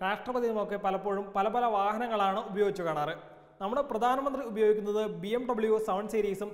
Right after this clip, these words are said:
റേഞ്ച് റോവറുമെല്ലാമാണ്. നമ്മുടെ രാഷ്ട്രപതി ഉപയോഗിക്കുന്നതും ഒരു ബി എം ഡബ്ല്യു കാറാണ്. ഇവയെല്ലാം വിദേശ നിർമ്മിത വാഹനങ്ങളാണ്. ഈ സാഹചര്യത്തിൽ നമ്മുടെ പ്രധാനമന്ത്രിക്കും രാഷ്ട്രപതിക്കും എല്ലാം ഒരു ഇന്ത്യൻ കമ്പനിയുടെ വാഹനം ഉപയോഗിച്ചു കൂടെ എന്നുള്ള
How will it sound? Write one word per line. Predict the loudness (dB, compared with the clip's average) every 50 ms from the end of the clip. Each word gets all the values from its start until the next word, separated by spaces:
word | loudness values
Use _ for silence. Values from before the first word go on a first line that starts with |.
| -6 -4
റേഞ്ച് | -4 -4 -4 -2 -2 -2 0
റോവറുമെല്ലാമാണ്. | 0 0 0 0 -2 -2 -2 -2 -4 -4 -6 -8 -10 -14 -16 -20 -20 -20 -20 -20 _ _ _ -8
നമ്മുടെ | -6 -2 0 0 2 2 2
രാഷ്ട്രപതി | 2 2 0 -4 -4 -2 -2 -2 -2 0
ഉപയോഗിക്കുന്നതും | 4 4 4 4 4 0 -2 -2 -4 -4 -4 -2
ഒരു | 0 0 0 0
ബി | -2 -2 -2
എം | -2 0 0
ഡബ്ല്യു | 0 0 0 0 0
കാറാണ്. | -2 -2 0 0 -2 -4 -6 -12 -16 -20 -20 -20 -20 -20 -16 _ -6 -4
ഇവയെല്ലാം | -2 2 2 2 4 4 2 2 2 -4 -8 -6 -4
വിദേശ | -2 0 -2 -2 -2 -2 -2
നിർമ്മിത | -2 -2 0 0 2 2 2
വാഹനങ്ങളാണ്. | 2 0 -2 -4 -4 -2 -2 -2 -2 -4 -8 -14 -18 -20 -20 -20 -20 _ _ _ _ _ _ _ -10 -6
ഈ | -6 -6 -2
സാഹചര്യത്തിൽ | -2 0 0 2 2 2 0 2 0 0 -2 0 -2 -2
നമ്മുടെ | -2 -2 -2 -2 -2 -2 -4 -4 -6
പ്രധാനമന്ത്രിക്കും | -6 -2 0 0 0 0 -2 -4 -4 -6 -4 -4 -4 -6 -6 -8 -4 0
രാഷ്ട്രപതിക്കും | 0 0 0 0 -4 -6 -4 -4 -4 -6 -6 -4 -2 2
എല്ലാം | 2 2 2 2 -2 -4 -4 -2
ഒരു | -2 -2 -2 -4 -8 -12 -16 -18 -18 -12 -8 -6
ഇന്ത്യൻ | -4 -2 -2 -2 -2 -2 -2
കമ്പനിയുടെ | -2 0 0 0 2 2 2 4 6 6
വാഹനം | 6 6 4 0 -2 -4 -6 -8 -8
ഉപയോഗിച്ചു | -4 4 6 6 6 6 2 -4 -8 -6 -4
കൂടെ | 0 2 2 4 4 4 2 2 -2
എന്നുള്ള | -4 -2 2 4 4